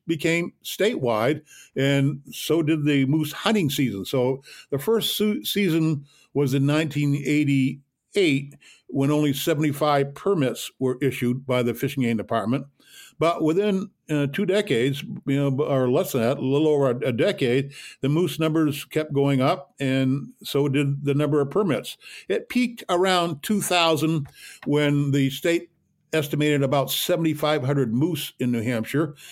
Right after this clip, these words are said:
And that year, seven hundred and fifty moose hunting permits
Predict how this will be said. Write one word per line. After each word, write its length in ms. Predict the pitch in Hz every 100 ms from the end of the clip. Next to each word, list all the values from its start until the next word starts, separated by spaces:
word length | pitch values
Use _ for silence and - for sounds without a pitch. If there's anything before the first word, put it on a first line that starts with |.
| - -
And 160 | 139 139
that 240 | 196 175
year, 360 | 123 113 151 -
seven 480 | - - 190 185 165
hundred 240 | 175 170
and 120 | 139
fifty 440 | 139 165 143 147 147
moose 340 | 139 156 151 -
hunting 380 | - 190 139 107 -
permits 400 | 131 120 117